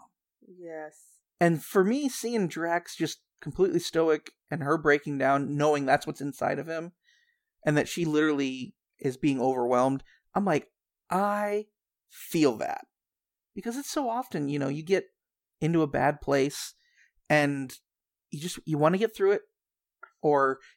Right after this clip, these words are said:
Speaker 2: a bad memory comes up and you're just pushing through it, so you don't always just let it out. I was like, "I get that so hard." <laughs>
Speaker 1: Absolutely.
Speaker 2: And then my, my superhero moment has to,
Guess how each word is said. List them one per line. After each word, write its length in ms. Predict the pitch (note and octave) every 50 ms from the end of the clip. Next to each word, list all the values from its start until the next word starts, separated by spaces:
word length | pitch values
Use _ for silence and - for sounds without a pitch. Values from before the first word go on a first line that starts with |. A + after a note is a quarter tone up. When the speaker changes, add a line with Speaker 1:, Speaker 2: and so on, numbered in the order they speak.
| _ _ _
Speaker 2:
a 60 | D3+
bad 260 | C3+ - D3+ D3+ D#3+ D#3
memory 280 | D3 D3+ D3+ D#3 D3+ -
comes 200 | - C#3+ C#3+ D3+
up 120 | D#3+ -
and 80 | - C#3
you're 80 | C#3 D#3
just 120 | - -
pushing 280 | - G3 F#3+ - G3+ F#3+
through 280 | - F#3+ F#3 G3 F3+ D#3
it, 140 | D3 - - _ _ _ _ _ _ _
so 180 | - - F3 E3
you 140 | D#3+ E3
don't 220 | F3 A3+ B3 B3 - _ _ _ _ _
always 360 | - D#3 F3 F3 E3 D#3 D3 -
just 280 | - C#3+ - - - _ _ _ _ _ _ _ _ _ -
let 220 | D#3 D3+ D3+ D3+
it 100 | C3+ -
out. 400 | - F#3 G#3 - - - - - _ _ _ _ _ _ _ _ _ _ _ _ _ _ -
I 60 | E3+
was 160 | F3 D#3+ -
like, 100 | D#3+ D3 -
"I 100 | - A3+
get 400 | F#3+ D#3 - E3+ F3+ G3 - -
that 340 | - D#3+ E3+ E3 - - -
so 340 | - - - D#3+ D#3+ F3 F3+
hard." 600 | E3 D3+ D3+ D3+ C#3+ - - - A#3 - G3 F#3+ -
<laughs> 20 |
Speaker 1:
Absolutely. 1300 | - F3+ G3+ F3+ E3+ F#3 G#3 - - - F#3 F3+ F3 F3 F3 F3 F3 F3 E3+ E3 D#3+ D#3 D#3+ D#3 D#3 - - E3 - _ _ - - - _ _ _ _ _ - - - _ _ _ _ _ _ _ _ _ _ _ _ _ _ _ _ _ _ _ _ _ _ _ _ _ _ _ _ _ - - _ G3+
Speaker 2:
And 120 | G#3 G#3
then 120 | G3+ G3 F#3+
my, 180 | F3 F#3 F#3+ -
my 100 | - G3+
superhero 380 | F3+ - A#3+ - G3 F#3+ F#3 E3+
moment 380 | D3+ D3 C#3+ C#3 C#3+ C3 - - - -
has 260 | - C#3+ C#3+ C#3+ - -
to, 220 | - C3+ C3+